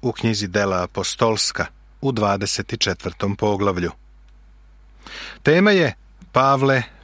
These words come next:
pred Feliksom. Ovo poglavlje započinje i završava se govoreći o Pavlu, koji je utamničen u Kesariji. Kao što smo videli,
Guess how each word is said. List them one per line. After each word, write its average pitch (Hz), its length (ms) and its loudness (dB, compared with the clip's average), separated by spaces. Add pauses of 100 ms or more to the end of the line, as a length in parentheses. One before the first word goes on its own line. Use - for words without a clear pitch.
pred 123 220 -2
Feliksom. 85 600 -2 (2750)
Ovo 196 260 6
poglavlje 170 600 4
započinje 139 640 4
i 101 40 2
završava 139 680 4
se 131 260 2 (100)
govoreći 113 680 2
o 80 60 -4
Pavlu, 135 640 2 (420)
koji 139 280 2
je 127 80 2
utamničen 110 680 0
u 110 60 -2
Kesariji. 85 720 -2 (1000)
Kao 120 200 4
što 101 160 -4
smo 90 200 -4
videli, 143 420 2